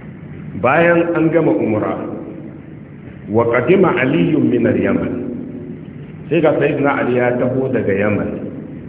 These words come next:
Bi budunin Nabi sallallahu alaihi wasallam, ya taho da raƙuma na Annabi sallallahu alaihi wasallam,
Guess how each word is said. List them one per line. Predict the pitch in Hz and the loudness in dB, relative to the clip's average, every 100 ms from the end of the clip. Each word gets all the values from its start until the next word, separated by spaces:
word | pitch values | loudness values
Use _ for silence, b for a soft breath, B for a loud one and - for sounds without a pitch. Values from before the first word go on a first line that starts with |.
| - - - - - - - - - - - 87 | -16 -16 -16 -16 -16 -16 -16 -16 -14 -14 -10 -6
Bi | 95 | 0
budunin | 127 123 110 90 | 2 4 4 4
Nabi | 90 - - | 2 2 0
sallallahu | 92 90 95 107 - | 0 0 0 0 0
alaihi | 92 95 | -2 -2
wasallam, | 101 101 104 | -2 -4 -4
ya | 98 107 104 | -2 -2 -2
taho | 110 | -2
da | 104 113 | 0 2
raƙuma | 113 113 120 113 110 113 113 - - - - - - - - - - | 2 2 0 2 0 -2 -4 -6 -8 -10 -12 -12 -14 -14 -16 -14 -6
na | 104 | -4
Annabi | 107 101 101 - | -2 0 -2 -2
sallallahu | 95 90 101 107 87 | -4 -2 0 0 0
alaihi | 90 98 85 | 0 0 -2
wasallam, | - 110 107 107 | 0 0 2 2